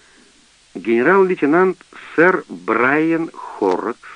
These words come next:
в несколько омоложенном варианте, чуть состарившийся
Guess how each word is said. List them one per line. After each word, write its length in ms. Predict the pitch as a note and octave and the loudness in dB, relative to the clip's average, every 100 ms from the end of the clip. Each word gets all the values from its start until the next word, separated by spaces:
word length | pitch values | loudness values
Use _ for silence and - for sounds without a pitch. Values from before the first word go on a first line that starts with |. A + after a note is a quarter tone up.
| - _ _ _ _ | -20 _ _ _ _
в 140 | - G2+ | -6 -2
несколько 480 | A2+ - G#2+ - | -2 -4 -8 -2
омоложенном 720 | G2 G2 F#2 G2 F#2 G2 A2 | 0 0 2 0 0 -4 -6
варианте, 600 | A2+ B2+ C3+ C#3+ C3+ C3+ B2+ _ _ _ _ _ | -6 -4 -4 -6 -10 -12 -12 _ _ _ _ _
чуть 220 | - F#3 F3+ | -8 -8 -6
состарившийся 960 | - - D#2 C#2 B1+ - - - - | -12 -12 -10 -10 -12 -16 -18 -14 -14